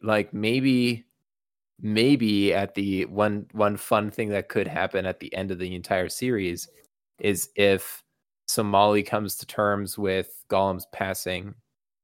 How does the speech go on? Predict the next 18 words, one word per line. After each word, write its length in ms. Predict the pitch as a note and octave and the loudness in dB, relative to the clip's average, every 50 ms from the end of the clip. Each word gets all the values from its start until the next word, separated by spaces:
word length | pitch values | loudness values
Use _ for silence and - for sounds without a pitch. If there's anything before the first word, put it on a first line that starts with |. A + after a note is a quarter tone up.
| _ _ _ _ _ _ _ - | _ _ _ _ _ _ _ -4
and 140 | G2+ G2+ G2+ | -4 -2 -2
then 120 | G2 F#2+ | -2 -4
she 140 | - - G2+ | -2 -4 -2
goes 300 | - A2 G2+ G2+ F#2+ - | 2 2 2 2 2 0
back 280 | - - G2 F#2+ - | -2 0 0 0 0
and 100 | G#2 G2 | -2 -6
she 140 | - - A2 | -4 -4 -4
visits 540 | F#2 G2+ G2 F2+ G2 F#2+ - - - - - - | -2 -2 -2 -2 -2 -6 -6 -6 -10 -8 -4 0
all 180 | - F#2+ G2 F#2 | 2 2 2 2
the 60 | F#2 | -2
people 360 | - - G#2 G2 - F#2+ F#2+ | -4 -4 -6 -4 -4 -4 -4
that 160 | F#2 F2+ E2 | -2 -4 -4
helped 220 | D2+ F2+ F2+ - - | -4 -6 -8 -8 -6
her 140 | - F#2+ F#2 | -4 -4 -2
along 340 | F2+ F2+ F2+ F2 F2+ F2+ F2 | -2 -2 -2 -2 -4 -4 -4
the 80 | F2+ | -2
way 240 | F2+ F#2+ F#2 F2+ F2+ | 0 0 2 0 0
with 240 | F2 F2 F2+ F2 | -2 -4 -6 -8